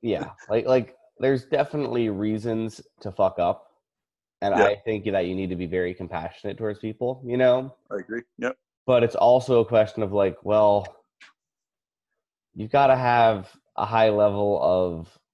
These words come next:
Speaker 1: you know, response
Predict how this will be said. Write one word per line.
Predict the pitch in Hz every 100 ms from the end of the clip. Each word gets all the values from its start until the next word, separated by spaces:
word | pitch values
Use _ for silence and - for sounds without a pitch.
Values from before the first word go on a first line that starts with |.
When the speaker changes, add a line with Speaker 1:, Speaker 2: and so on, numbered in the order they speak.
| _ _ _ _ - _ _ _ _ _ _ _ _ _ _ _ _ _ _ _ _ _ -
Speaker 1:
you | 107
know, | 90 85 82 -
response | 95 - 104 90 78 - -